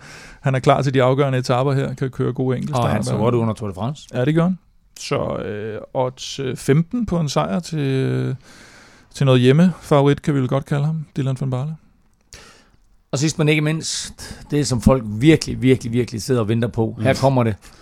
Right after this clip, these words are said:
Speaker 2: Stefan Staltip.
Speaker 1: Her kommer det.
Speaker 3: Ja, og jeg har lige, jeg har lige lavet en kovending faktisk
Speaker 2: Nej,
Speaker 3: lige, lige her.
Speaker 2: nej, hvad betyder det?
Speaker 3: Øhm, jamen, jeg, vi, Kim, han sidder og, og, og viskede mig i øret lige før. Øhm, jeg ville gerne have sagt Søren Kragh,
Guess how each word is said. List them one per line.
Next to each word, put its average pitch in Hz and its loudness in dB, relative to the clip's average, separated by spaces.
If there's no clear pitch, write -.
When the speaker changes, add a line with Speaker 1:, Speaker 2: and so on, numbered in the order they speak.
Speaker 2:
Stefan 127 0
Staltip. 113 -2
Speaker 1:
Her 113 0
kommer 135 -2
det. 135 -6
Speaker 3:
Ja, 95 -6
og 110 -4
jeg 107 0
har 110 0
lige, 120 0
jeg 120 -4
har 123 -2
lige 135 2
lavet 113 0
en 110 -2
kovending 104 -4
faktisk 101 -6
Speaker 2:
Nej, 107 2
Speaker 3:
lige, 110 -2
lige 104 -6
her. 110 -8
Speaker 2:
nej, 185 4
hvad 160 -4
betyder 190 6
det? 196 10
Speaker 3:
Øhm, 160 0
jamen, 113 0
jeg, 127 2
vi, 143 -2
Kim, 151 -2
han 139 -4
sidder 117 -4
og, 110 -2
og, 107 -4
og 113 -10
viskede 120 -2
mig 110 0
i 104 0
øret 110 0
lige 110 -4
før. 101 -4
Øhm, 95 -6
jeg 117 -2
ville 127 0
gerne 127 0
have 143 -4
sagt 113 -6
Søren 104 -6
Kragh, 110 -4